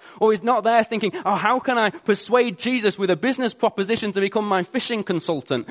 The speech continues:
'Cause we could make some money." It, it's in this moment that it, it kind of finally hits Peter who Jesus is. And that's all that he can think about. And so he fell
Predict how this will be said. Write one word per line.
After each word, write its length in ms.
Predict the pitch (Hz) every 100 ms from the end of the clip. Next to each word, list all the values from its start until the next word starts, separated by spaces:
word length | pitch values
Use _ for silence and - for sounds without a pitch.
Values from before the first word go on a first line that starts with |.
| -
'Cause 120 | 202
we 100 | 226
could 160 | 233 190
make 200 | 208 202
some 200 | 175 170
money." 280 | 175 139 117 _ _ _ _ _ _ _ _ _ _ _ -
It, 80 |
it's 360 | 233 240 208 208
in 180 | 240 294
this 220 | 302 - 320
moment 520 | 208 220 262 302 262
that 80 | 214
it, 100 | 208
it 160 | 226 190
kind 200 | 240 262
of 120 | 240
finally 600 | - 233 269 254 233 202 - -
hits 500 | 208 277 - - - _ _
Peter 380 | 208 220 190 175 -
who 380 | 226 233 226 208 -
Jesus 580 | - 190 196 151 147 - -
is. 320 | 143 113 -
And 120 | - 143
that's 120 | -
all 180 | 160 160
that 100 | 143
he 60 |
can 160 | 139 123
think 240 | 117 110
about. 280 | 104 98 82 _ _ _ _ _ _ _ _ _ _ _ _ _ _ _ _ _ _ -
And 160 | 123
so 240 | 120 135 131
he 140 | 123
fell 600 | 120 - 139 151 165 156